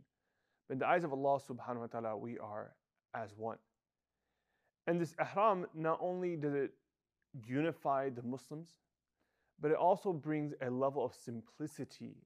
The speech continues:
in a person's life. That when we're here in America, we worry about our clothes,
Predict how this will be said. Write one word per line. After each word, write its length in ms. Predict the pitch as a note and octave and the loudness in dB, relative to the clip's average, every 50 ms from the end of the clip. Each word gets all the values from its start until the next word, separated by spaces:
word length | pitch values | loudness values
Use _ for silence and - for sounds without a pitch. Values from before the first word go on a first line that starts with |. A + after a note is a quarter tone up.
| _ - | _ -16
in 60 | C3 | -16
a 40 | A#2 | -14
person's 380 | - - A#2+ A#2 - A#2 - - - | -12 -12 -12 -12 -12 -14 -18 -18 -20
life. 100 | - _ _ _ _ _ _ _ _ _ _ _ _ _ _ _ _ _ _ _ _ _ _ _ _ - | -20 _ _ _ _ _ _ _ _ _ _ _ _ _ _ _ _ _ _ _ _ _ _ _ _ 0
That 280 | C#3 C3+ C3+ C3 A#2 - - - _ _ _ _ _ _ _ _ _ _ _ _ - | 4 6 6 6 4 0 -8 -20 _ _ _ _ _ _ _ _ _ _ _ _ -6
when 160 | - C3+ C3 | -2 0 2
we're 160 | C#3 D3+ D3+ C#3 | 2 2 2 2
here 140 | D3 D#3+ | 2 2
in 60 | D3+ C#3 | 2 2
America, 560 | B2+ C3 C3 C3 B2+ B2+ - A#2 A2+ A2 - - | 2 2 2 0 0 -2 -2 -4 -2 -2 -4 -6
we 140 | A#2 A2+ | -6 -8
worry 320 | G#2+ G#2+ A#2+ B2 B2 A#2+ G#2 | -6 -2 -2 0 0 0 -2
about 480 | A2 G#2 A#2 A2+ G#2 - - - - _ _ _ _ _ _ _ _ _ _ - C3 | -2 0 0 0 0 -2 -4 -10 -20 _ _ _ _ _ _ _ _ _ _ -14 -12
our 100 | A2+ A2 | -12 -12
clothes, 720 | - - - C3 B2 B2 B2 B2 A#2 A2+ B2 C#3 - | -12 -8 0 2 4 4 4 2 -2 -6 -10 -18 -20